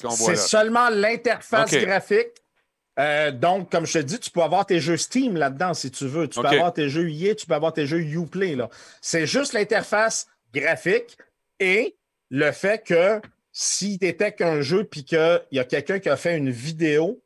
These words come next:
Speaker 2: de présentation de ce jeu-là,
Speaker 1: Parfait.
Speaker 2: il va le détecter tout seul,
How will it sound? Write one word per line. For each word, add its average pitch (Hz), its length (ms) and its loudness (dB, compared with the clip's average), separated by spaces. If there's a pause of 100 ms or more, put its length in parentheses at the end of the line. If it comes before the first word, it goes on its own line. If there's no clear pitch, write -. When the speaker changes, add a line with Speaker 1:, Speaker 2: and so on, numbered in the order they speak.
(160)
Speaker 2:
de 117 140 -2
présentation 160 840 -2
de 170 80 -4
ce 147 160 -2
jeu-là, 135 340 -2 (220)
Speaker 1:
Parfait. 117 260 -4
Speaker 2:
il 131 120 -2
va 143 100 2
le 131 60 -2
détecter 165 420 -2
tout - 80 -12
seul, 185 320 0